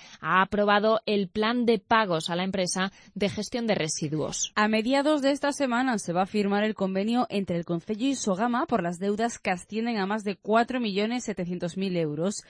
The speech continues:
Speaker 2: con más de trescientos mil euros de intereses de demora. En total, la deuda de Sogama por el Concello supera los cinco millones de euros y el primer pago, de más de la mitad, dos coma ocho millones, se va a hacer el próximo noven-,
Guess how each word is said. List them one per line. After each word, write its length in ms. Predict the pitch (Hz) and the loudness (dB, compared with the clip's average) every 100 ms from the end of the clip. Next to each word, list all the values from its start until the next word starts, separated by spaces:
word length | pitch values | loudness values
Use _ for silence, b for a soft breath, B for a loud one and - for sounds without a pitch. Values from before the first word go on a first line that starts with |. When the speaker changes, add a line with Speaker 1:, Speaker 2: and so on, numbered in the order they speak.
| b b b | b b b
Speaker 2:
con 160 | - 151 | -14 -6
más 220 | 190 196 | -6 -6
de 80 | 165 | -10
trescientos 500 | 156 165 170 160 170 | -12 -12 -10 -10 -6
mil 140 | 180 | -4
euros 280 | 175 180 - | -4 -6 -8
de 80 | 170 | -10
intereses 420 | 151 160 170 226 | -10 -10 -10 -10
de 140 | 220 180 | -10 -8
demora. 500 | 175 202 170 139 165 | -4 -2 -2 -4 -4
En 140 | 190 | -2
total, 580 | 196 - 214 247 254 202 | -2 0 2 4 4 4
la 140 | 233 | 2
deuda 240 | 226 254 247 | 2 2 2
de 100 | 247 | 0
Sogama 480 | 247 196 202 220 202 | 0 0 0 0 -2
por 160 | 220 | -2
el 80 | 220 | 0
Concello 460 | 226 202 185 185 220 | -2 -2 -4 -2 -2
supera 460 | 190 190 202 240 b b b b | -2 -2 -2 -2 b b b b
los 220 | 170 170 | -4 -4
cinco 320 | - 262 269 | -4 -4 -2
millones 380 | 269 226 262 254 | -2 -2 -2 -4
de 100 | 208 | -4
euros 400 | 269 214 175 - | -2 -2 -4 -4
y 60 | 185 | -4
el 100 | 180 | -4
primer 320 | 185 214 247 | -4 -4 -2
pago, 380 | 208 196 240 320 | 0 0 0 0
de 120 | 180 | -2
más 280 | 170 196 180 | -2 -4 -4
de 100 | 180 | -2
la 100 | 196 | 0
mitad, 360 | 247 196 202 - | 0 0 -2 -4
dos 320 | 175 196 180 | -6 -6 -4
coma 220 | 151 147 | -6 -6
ocho 200 | 156 185 | -6 -6
millones, 460 | 202 185 190 214 b b b | -4 -2 -2 -2 b b b
se 180 | - 190 | -6 -2
va 100 | 190 | 0
a 20 | |
hacer 220 | 196 254 | 0 2
el 120 | 262 | 2
próximo 540 | - 233 226 285 285 - | 2 0 0 0 0 0
noven-, 640 | 233 220 202 214 254 269 | -2 0 2 2 0 -4